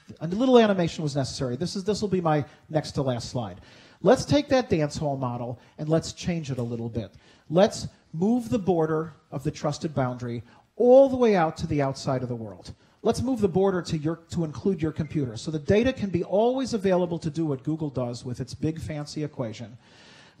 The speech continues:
But the data is meaningless for all other purposes. And the way you do that is you take a key server in an, and you put the key server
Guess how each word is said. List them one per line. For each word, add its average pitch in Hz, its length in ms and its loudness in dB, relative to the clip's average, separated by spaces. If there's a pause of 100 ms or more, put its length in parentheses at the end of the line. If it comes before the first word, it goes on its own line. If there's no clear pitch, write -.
But 214 400 6 (220)
the - 80 -4
data 165 240 4
is 151 100 -4
meaningless 156 460 -4
for 143 160 -4
all 135 160 0
other 135 160 -2
purposes. 117 600 -6 (180)
And 151 140 -6
the 143 80 0
way 151 240 4
you 269 160 2
do 190 220 0
that 117 340 -6 (580)
is 160 180 0
you 175 60 -4
take 220 320 4
a 202 60 2
key - 340 0
server 113 560 -6 (400)
in 180 140 0
an, 165 220 -4 (260)
and 170 160 -2
you 180 40 0
put 247 280 -4
the 320 60 0
key - 220 4
server 143 460 -2